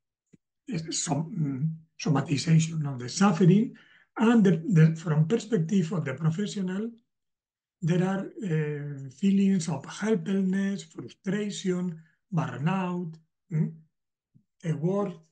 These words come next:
with population in extreme, extreme si-, social radical exclusion is live also of problematic form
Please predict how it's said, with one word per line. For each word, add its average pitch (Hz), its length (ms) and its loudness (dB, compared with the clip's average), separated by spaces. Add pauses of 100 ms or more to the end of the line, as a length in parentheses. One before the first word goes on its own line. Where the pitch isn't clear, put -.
(600)
with 165 180 2
population 160 600 -2
in 120 80 -10
extreme, 190 540 -2
extreme 165 420 -2
si-, 165 280 -6
social 165 500 -6
radical 165 420 -4
exclusion 180 640 -4 (800)
is 185 220 0
live 180 440 0 (160)
also 175 760 -4 (1160)
of 147 200 -12 (320)
problematic 160 560 -4
form 285 420 -12